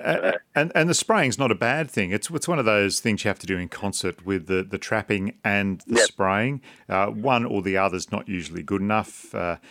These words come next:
Speaker 1: y-, if you're spraying, uh, you know, just keeping the fruit fly actually from, you know, flying around and doing their thing,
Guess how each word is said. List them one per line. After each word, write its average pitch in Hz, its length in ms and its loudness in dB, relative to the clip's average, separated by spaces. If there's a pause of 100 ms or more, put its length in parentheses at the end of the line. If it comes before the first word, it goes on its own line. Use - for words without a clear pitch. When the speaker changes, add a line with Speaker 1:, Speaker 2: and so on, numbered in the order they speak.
(180)
Speaker 1:
y-, - 120 -8
if - 140 -8
you're 98 80 -2
spraying, 107 640 0
uh, 92 180 0
you 95 160 -2
know, 90 180 -4
just - 160 -6
keeping 92 280 -2
the 85 80 -6
fruit - 260 -4
fly 95 280 0
actually 92 300 -6
from, 85 360 -8
you 104 100 -4
know, 85 140 -6
flying 90 320 -8
around 92 300 -6
and 85 100 -8
doing 92 240 -4
their 90 140 -6
thing, 127 340 -4